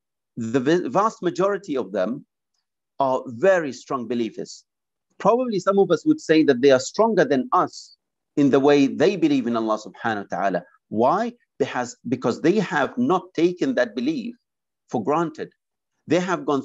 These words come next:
through a lot of research, contemplation, derivation, and then the final step, internalization. This is what we need to do. Not just because we were born with it, then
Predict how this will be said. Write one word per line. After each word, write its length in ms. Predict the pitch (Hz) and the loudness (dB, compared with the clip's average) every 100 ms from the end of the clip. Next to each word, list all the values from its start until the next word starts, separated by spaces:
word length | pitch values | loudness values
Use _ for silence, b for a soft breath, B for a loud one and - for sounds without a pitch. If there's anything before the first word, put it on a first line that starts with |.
| - | -4
through 180 | 139 135 | -2 0
a 40 | |
lot 360 | 123 120 165 165 | -2 0 -2 -4
of 160 | 127 101 | -10 -6
research, 500 | 127 156 185 208 - - | -6 -6 -6 -6 -8 -10
contemplation, 960 | - 110 101 92 120 147 160 208 233 240 _ _ _ | -8 -6 -8 -4 0 2 2 0 -2 -4 _ _ _
derivation, 680 | 98 117 104 95 160 175 202 185 _ _ | -2 0 0 -2 -2 -2 -6 -8 _ _
and 260 | - 123 107 | -4 -2 0
then 400 | 127 220 147 98 _ _ - | 0 0 -2 -6 _ _ -10
the 60 | |
final 600 | 110 _ 170 233 247 139 | -10 _ -4 -2 -2 -4
step, 380 | - - 113 - _ _ _ | -6 -4 -2 -2 _ _ _
internalization. 1080 | 131 127 147 139 123 113 104 95 104 - 85 - _ _ _ _ _ _ _ _ _ _ _ _ _ _ b b | -2 0 0 0 0 0 -2 -6 -8 -10 -14 -14 _ _ _ _ _ _ _ _ _ _ _ _ _ _ b b
This 440 | 110 180 180 - - - | -2 0 0 -6 -6 0
is 160 | 123 | 2
what 220 | 123 135 | 2 2
we 80 | 139 | 4
need 200 | 123 110 | 4 2
to 80 | - | -4
do. 200 | 82 73 _ _ _ _ _ _ _ _ b - | -8 -8 _ _ _ _ _ _ _ _ b -2
Not 160 | 190 | 0
just 140 | 269 247 | 0 -2
because 280 | 240 214 180 | 0 0 4
we 100 | 190 | 4
were 100 | 165 | 4
born 300 | 147 185 180 | 2 2 2
with 120 | 175 | 2
it, 220 | 220 - - _ _ _ _ _ _ - | 0 -2 -20 _ _ _ _ _ _ 0
then 500 | 143 160 151 147 | 2 2 0 -4